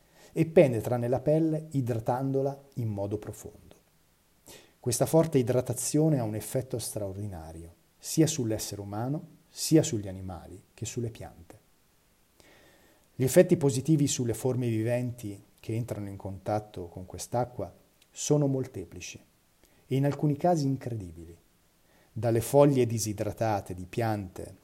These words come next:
che si aprono quasi istantaneamente al contatto con l'acqua informata nebulizzata e ravvivano il loro colore,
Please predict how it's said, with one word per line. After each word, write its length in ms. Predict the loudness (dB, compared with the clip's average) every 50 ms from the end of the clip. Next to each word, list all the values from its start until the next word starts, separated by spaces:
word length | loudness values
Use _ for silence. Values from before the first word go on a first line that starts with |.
| _ _
che 120 | -8 -6
si 260 | -4 -4 -4 -2 0 2
aprono 500 | 2 2 2 0 -6 -10 -10 -12 -14 -16
quasi 340 | -10 -4 -2 -2 0 0 -2
istantaneamente 920 | -2 -2 -4 -4 -4 -4 -4 -4 -4 -4 -2 0 0 0 0 -2 -4 -8
al 100 | -12 -12
contatto 560 | -12 -12 -14 -12 -10 -8 -10 -8 -10 -12 -14
con 180 | -12 -12 -12 -10
l'acqua 280 | -10 -10 -10 -10 -12
informata 760 | -12 -12 -12 -14 -14 -12 -12 -12 -10 -12 -12 -12 -14 -16 -14 -10
nebulizzata 1040 | -8 -6 -6 -6 -6 -6 -8 -10 -10 -12 -12 -12 -12 -12 -12 -14 -14 -12 -12 -14 -14 -18 _ _ _ _ _ _ _ _ _
e 140 | _ 2 4
ravvivano 640 | 6 6 6 4 4 2 2 4 4 2 2 2 0
il 120 | -2 -2
loro 280 | -2 -4 -4 -6 -8 -10
colore, 480 | -12 -12 -12 -12 -16 -20 -20 -20 -20